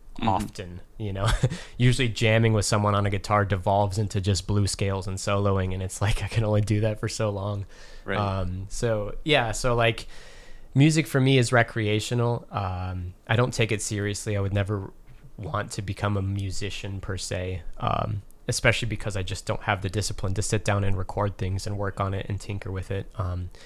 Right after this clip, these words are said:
Speaker 2: which is fine, 'cause it's nice to just have a hobby that you can, like, not have to take so seriously. <laughs> So.
Speaker 1: Right.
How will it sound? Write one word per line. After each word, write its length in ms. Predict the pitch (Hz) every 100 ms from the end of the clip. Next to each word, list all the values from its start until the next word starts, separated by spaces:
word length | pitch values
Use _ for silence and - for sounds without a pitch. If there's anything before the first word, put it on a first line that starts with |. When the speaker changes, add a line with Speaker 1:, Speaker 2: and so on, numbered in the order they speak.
| - - - - -
Speaker 2:
which 180 | 143 -
is 120 | -
fine, 320 | 104 95 98
'cause 180 | - 101
it's 160 | 101 113
nice 220 | 107 -
to 40 |
just 200 | 101 98
have 120 | 98
a 60 | 90
hobby 380 | - 90 90 95
that 240 | 92 -
you 100 | 90
can, 220 | - 95
like, 340 | 90 90 - - -
not 300 | 110 98 95
have 180 | - 98
to 80 | 101
take 260 | - 92 -
so 160 | 98
seriously. 600 | 92 104 95 92 - 101
<laughs> 20 |
So. 180 | 95 - 110 - 113 - -
Speaker 1:
Right. 280 | 104 92